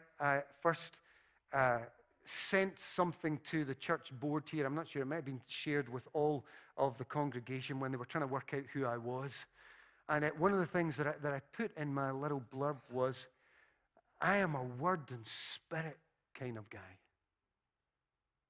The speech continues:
You know, God has things to speak, and the Spirit gives life, and things happen. There's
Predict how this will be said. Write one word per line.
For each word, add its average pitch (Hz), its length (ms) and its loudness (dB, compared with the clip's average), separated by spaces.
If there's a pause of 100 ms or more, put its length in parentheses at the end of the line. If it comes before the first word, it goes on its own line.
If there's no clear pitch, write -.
(400)
You 170 80 2
know, 147 40 0
God 180 180 8
has 165 180 4
things 180 380 0
to 143 80 -10
speak, - 580 0 (220)
and 135 100 -4
the 123 60 -10
Spirit 226 480 4
gives 135 260 0
life, 247 480 4 (240)
and 139 160 -2 (180)
things 226 360 4
happen. 190 500 -2 (1900)
There's 196 300 6